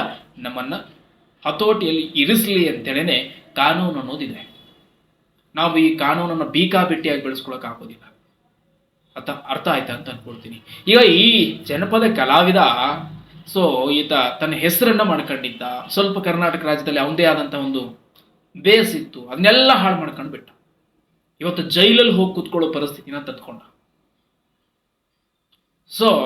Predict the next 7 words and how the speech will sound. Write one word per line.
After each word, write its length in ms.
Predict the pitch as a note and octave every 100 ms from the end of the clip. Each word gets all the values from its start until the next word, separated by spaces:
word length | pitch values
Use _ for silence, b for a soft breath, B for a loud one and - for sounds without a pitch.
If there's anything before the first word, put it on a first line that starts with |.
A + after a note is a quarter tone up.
| C3+ C#3 C#3
ನೀವೆಲ್ಲರೂ 500 | D3 D#3+ F#3+ G3 G3
ಅನ್ಕೊಂಡಿರ್ಬೋದು 800 | E3 - D3+ C#3 C3 A#2+ - - _ _ _ _ _ _ _ b b
ಈ 100 | C#3
ಕೇಸ್ 380 | C#3 D#3+ F3 F3+
ಅಷ್ಟು 240 | F3 - D3
ಸುಲಭ 360 | - C3+ C#3+
ಅಲ್ಲ. 220 | B2+ A2+